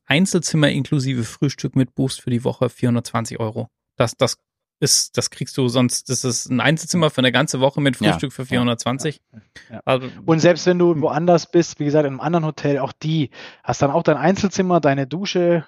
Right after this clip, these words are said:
Speaker 3: das ist zehn Minuten vielleicht entfernt oder so weiter
Speaker 1: Ja.
Speaker 3: vom Start. Und da
Speaker 2: Mhm.
Speaker 3: ganz genauso. Und das sind dann wirklich nicht,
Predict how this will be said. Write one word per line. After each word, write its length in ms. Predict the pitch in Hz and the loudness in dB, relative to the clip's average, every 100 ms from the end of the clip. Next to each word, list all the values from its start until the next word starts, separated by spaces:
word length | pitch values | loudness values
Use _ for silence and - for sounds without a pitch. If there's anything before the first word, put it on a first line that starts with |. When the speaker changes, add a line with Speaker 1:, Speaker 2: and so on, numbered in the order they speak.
| - | -6
Speaker 3:
das 160 | 147 | -6
ist 140 | 131 - | -6 2
zehn 180 | 160 175 | 4 4
Minuten 400 | 156 165 185 165 | 2 0 -2 0
vielleicht 240 | 151 143 | 0 0
entfernt 420 | 139 - 135 180 | -4 -2 0 0
oder 140 | 175 160 | -2 -2
so 140 | 160 | 2
weiter 220 | 147 151 | 2 2
Speaker 1:
Ja. 80 | 160 | 0
Speaker 3:
vom 140 | 156 139 | -4 -6
Start. 360 | - 139 156 - - - - | 2 4 2 -4 -18 -20 -16
Und 180 | - 131 | -8 2
da 120 | 127 | 4
Speaker 2:
Mhm. 40 | 139 | 4
Speaker 3:
ganz 220 | 131 131 | 2 0
genauso. 340 | 139 120 131 131 | -4 -2 -2 0
Und 80 | |
das 80 | 139 | 0
sind 160 | 165 160 | 2 2
dann 240 | 135 131 | 0 -2
wirklich 320 | 175 214 180 | -4 -4 -4
nicht, 520 | 151 175 226 - - | -2 0 0 -4 -16